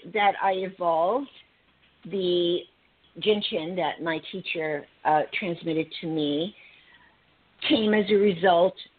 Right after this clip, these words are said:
of my studies in neuroscience and my work originally with survivors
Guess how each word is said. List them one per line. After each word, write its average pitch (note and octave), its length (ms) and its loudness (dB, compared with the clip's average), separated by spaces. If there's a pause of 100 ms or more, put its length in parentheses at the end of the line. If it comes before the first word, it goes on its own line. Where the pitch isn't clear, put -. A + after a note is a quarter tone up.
of E3+ 280 4 (640)
my F3 340 0
studies F3 360 0
in E3+ 120 -2
neuroscience D#3+ 840 0 (600)
and F#3+ 240 4
my F#3 160 2
work F#3 420 4 (200)
originally F#3 960 -2 (140)
with E3+ 320 0 (580)
survivors E3+ 400 -2